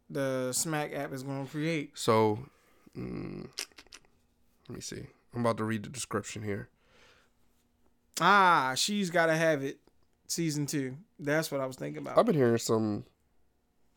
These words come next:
Speaker 2: lackluster reviews for that. But go, go, uh, have you watched it? You watching it?
Speaker 1: Mm.
Speaker 2: Got you.
Speaker 1: Nah. My, I've, I walked in on my wife watching, like,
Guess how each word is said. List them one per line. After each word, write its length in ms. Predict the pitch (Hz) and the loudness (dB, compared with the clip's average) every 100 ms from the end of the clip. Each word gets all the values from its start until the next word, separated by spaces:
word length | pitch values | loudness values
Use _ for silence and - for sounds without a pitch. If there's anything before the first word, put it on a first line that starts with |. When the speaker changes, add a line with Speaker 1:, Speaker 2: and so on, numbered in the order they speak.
| _ _ 120 | _ _ -2
Speaker 2:
lackluster 580 | 117 120 120 117 - 104 | 2 4 4 0 0 -4
reviews 300 | 107 131 - | 0 -2 -2
for 100 | 101 | -6
that. 200 | 101 - _ _ _ _ _ _ _ _ _ _ _ _ - - - _ - | -6 -8 _ _ _ _ _ _ _ _ _ _ _ _ -14 -14 -14 _ 4
But 240 | 123 110 - - | 4 4 -2 -6
go, 180 | 185 226 | 0 0
go, 460 | - 120 117 113 - | 0 0 2 2 0
uh, 300 | 104 104 107 - _ _ _ _ - | 0 -2 -4 -10 _ _ _ _ -2
have 120 | 113 | 2
you 100 | 117 | 6
watched 240 | 120 127 | 6 4
it? 120 | 151 - | -2 -2
You 140 | 214 | -2
watching 320 | 202 127 147 147 | 2 2 2 -4
it? 120 | - _ _ _ _ _ - | -4 _ _ _ _ _ -8
Speaker 1:
Mm. 420 | 165 170 165 151 151 _ _ _ _ _ - | -2 0 0 -2 -6 _ _ _ _ _ -14
Speaker 2:
Got 260 | 113 104 120 | -10 -8 -8
you. 100 | 120 _ _ | -12 _ _
Speaker 1:
Nah. 440 | 151 147 156 139 135 - _ - | -4 0 2 0 -4 -12 _ -2
My, 140 | 170 160 147 165 | 0 2 2 2
I've, 100 | 147 156 _ _ _ _ _ _ _ - - | 0 -6 _ _ _ _ _ _ _ -16 -4
I 60 | 165 | 0
walked 400 | 160 165 160 156 | 4 4 2 -4
in 80 | |
on 80 | 143 | -4
my 100 | 131 | -2
wife 300 | 120 151 147 | 0 -2 -2
watching, 320 | 127 131 131 | -4 -6 -6
like, 200 | 131 131 | -8 -8